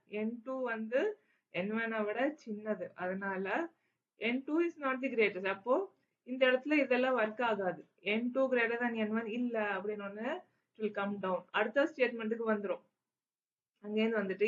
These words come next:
if என் த்ரீ greater than என் ஒன் செக் பண்ணும். என் த்ரீல என்ன இருக்கு? ஹண்ட்ரட் இருக்கு. If என் த்ரீ greater than என் ஒன். Yes, என் த்ரீ is greater than என் ஒன். And if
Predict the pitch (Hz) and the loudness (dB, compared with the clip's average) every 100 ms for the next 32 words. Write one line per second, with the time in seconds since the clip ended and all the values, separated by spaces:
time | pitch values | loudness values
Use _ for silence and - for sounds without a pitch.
0 | 208 220 220 _ _ _ 175 208 247 294 | 4 2 0 _ _ _ -4 -2 -2 -6
1 | 320 320 339 285 233 220 220 220 202 214 | -4 0 0 -2 -6 -8 -10 -18 -16 -16
2 | 214 190 190 202 220 196 _ 185 170 _ | -18 -20 -20 -20 _ -20 _ -20 _ _
3 | _ _ 214 233 220 254 254 269 233 208 | _ _ _ -20 -20 -20 -20 -20 -20 _
4 | 214 214 208 _ 208 208 226 _ 190 190 | -20 -20 -20 _ _ _ _ _ _ -20
5 | 208 202 190 _ _ _ 240 233 _ _ | -20 -20 _ _ _ _ -20 -20 _ _
6 | _ _ - 240 269 302 311 311 262 233 | _ _ -16 -12 -10 -10 -12 -12 -14 -18
7 | 240 233 233 277 _ _ 202 202 202 196 | -20 _ -20 _ _ _ -20 -20 -18 -20
8 | 185 _ _ _ - 160 _ _ 202 214 | _ _ _ _ -14 -14 _ _ -20 -20
9 | 220 254 220 214 196 190 196 208 247 196 | -18 -18 -18 -14 -14 -14 -18 -20 -20 _
10 | _ _ _ _ _ _ 214 233 294 _ | _ _ _ _ _ _ -20 -18 -20 _
11 | _ _ _ 254 | _ _ _ -20